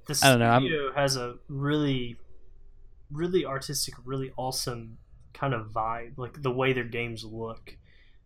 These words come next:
Speaker 1: um, and, and just kinda play out have been always, to me, s-, just very, really beautiful. Like, just, there's, I don't know a better word for that, just beautiful
Speaker 2: Yeah.
Speaker 1: games.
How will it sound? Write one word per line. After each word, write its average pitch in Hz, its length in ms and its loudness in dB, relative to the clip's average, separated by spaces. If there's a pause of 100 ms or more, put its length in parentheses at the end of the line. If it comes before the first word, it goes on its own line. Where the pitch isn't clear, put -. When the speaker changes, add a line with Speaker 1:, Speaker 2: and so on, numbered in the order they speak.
(160)
Speaker 1:
um, 117 460 -2 (240)
and, 131 180 0
and 123 100 -4
just 120 160 -4
kinda 123 160 -2
play 120 300 -4
out 120 260 -4
have 120 200 -8
been 120 340 -6
always, 135 400 4
to 123 80 -6
me, 123 140 -4
s-, - 320 -6
just 135 240 -6
very, 127 460 2 (1000)
really 156 220 8
beautiful. 123 600 -6
Like, 135 260 -2
just, 143 220 0
there's, 143 240 4
I 143 120 4
don't 151 100 6
know 139 100 8
a 127 80 2
better 123 200 2
word 120 200 -2
for 127 100 -8
that, 120 180 -2
just 117 200 -10
beautiful 120 400 -4
Speaker 2:
Yeah. 139 180 8 (640)
Speaker 1:
games. 113 500 -6